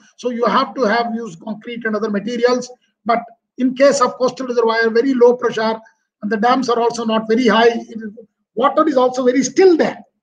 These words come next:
Please understand, when it reaches the coast, water in the river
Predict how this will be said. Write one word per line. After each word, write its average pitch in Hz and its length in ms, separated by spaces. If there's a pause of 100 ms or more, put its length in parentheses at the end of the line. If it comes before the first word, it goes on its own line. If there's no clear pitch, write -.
(140)
Please 294 180
understand, 262 480 (340)
when 262 180
it 269 160
reaches 339 240
the 302 120
coast, 269 360 (580)
water 269 400
in 269 100
the 254 100
river 240 460